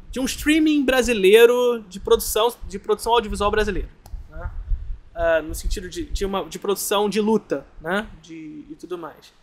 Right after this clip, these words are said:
É, o Brasil paralelo da esquerda. É, e aí, a questão é essa. O projeto do Jones é um projeto de formiga, sabe? De formiguinha.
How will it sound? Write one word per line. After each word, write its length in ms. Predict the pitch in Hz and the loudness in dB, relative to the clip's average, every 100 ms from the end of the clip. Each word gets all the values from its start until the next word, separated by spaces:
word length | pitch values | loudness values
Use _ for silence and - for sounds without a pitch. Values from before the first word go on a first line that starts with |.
| _ _ _ _ _ | _ _ _ _ _
É, 100 | 165 | -8
o 100 | 151 | -4
Brasil 280 | 170 170 208 | -2 0 2
paralelo 400 | 208 185 185 175 | 2 2 0 0
da 120 | 196 | 0
esquerda. 600 | 190 - 285 160 147 147 - - - - - | -2 -4 -2 -2 -2 -10 -16 -18 -20 -20 -6
É, 160 | 208 220 | -6 0
e 140 | 214 | 4
aí, 300 | 214 302 302 185 | 4 6 6 4
a 120 | 208 | 2
questão 320 | 208 - - 320 | 0 0 2 4
é 60 | |
essa. 340 | 269 208 - 143 | 4 2 0 -2
O 140 | 226 | -4
projeto 580 | - - 285 214 302 381 | -6 2 4 4 2 0
do 80 | 285 | -2
Jones 800 | 185 240 302 262 165 - - - - - | 0 2 2 2 -2 -6 -12 -16 -18 -6
é 60 | 302 | -4
um 60 | |
projeto 600 | 359 392 254 359 - 392 | 2 2 2 0 2 0
de 140 | 359 427 | -2 -6
formiga, 640 | 494 480 311 302 - 160 | 4 6 6 4 6 4
sabe? 260 | - 247 285 | 4 4 4
De 80 | 277 | 2
formiguinha. 800 | 349 415 269 294 262 185 151 | -2 0 2 4 4 2 0